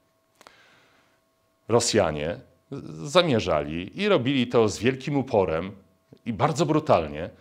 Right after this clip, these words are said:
doprowadzić do sytuacji, w której ludność unicka będzie znowu częścią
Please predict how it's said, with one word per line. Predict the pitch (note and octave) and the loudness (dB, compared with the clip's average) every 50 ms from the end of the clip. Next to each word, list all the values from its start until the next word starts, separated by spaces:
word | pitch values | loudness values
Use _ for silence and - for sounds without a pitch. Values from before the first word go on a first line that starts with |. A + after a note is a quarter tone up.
| _ _ _ | _ _ _
doprowadzić | G2+ G2 - A2+ G#2 C#3 D#3 D#3+ D#3+ | -6 -2 -2 0 0 0 -2 -2 -2
do | C3 C3+ B2 | -4 -4 -4
sytuacji, | - - A2 - - E2+ D2 C#2 - - - F2+ G2+ | -4 -6 -6 -4 -2 -2 -2 -2 -6 -10 -10 -10 -12
w | - - | -12 -14
której | - - - C3 A2+ F#2 F2 F#2 G#2 G#2 - - _ _ _ _ - | -12 -4 0 0 2 2 2 0 -2 -4 -10 -18 _ _ _ _ -2
ludność | - C#3 C#3+ D3+ D3+ C3+ B2+ - - - - - - _ _ _ _ _ _ _ _ _ _ _ _ _ _ _ _ _ _ | -2 -2 0 0 -2 -2 -2 -4 -8 -12 -12 -14 -16 _ _ _ _ _ _ _ _ _ _ _ _ _ _ _ _ _ _
unicka | - D3 E3+ D3 G#2 E2 - - - - D#2 D#2 - - - _ _ _ _ _ _ _ _ _ | 0 2 2 2 2 0 -4 -6 -4 -2 -4 -4 -4 -8 -14 _ _ _ _ _ _ _ _ _
będzie | - E2+ C#3 C3 A2+ G#2 F2+ G#2 B2+ C3+ | -2 2 4 4 4 2 0 0 -2 0
znowu | C3 C3 G#2 G#2 C#3+ C3+ B2 G#2 E2+ F2+ A#2 C3+ | -2 -2 -2 0 4 4 4 4 2 0 -4 -6
częścią | - - - A#2+ G2+ F#2 - - - - A2 G#2 G#2+ A#2+ | -2 0 0 0 0 0 -4 -4 -2 0 0 0 0 -2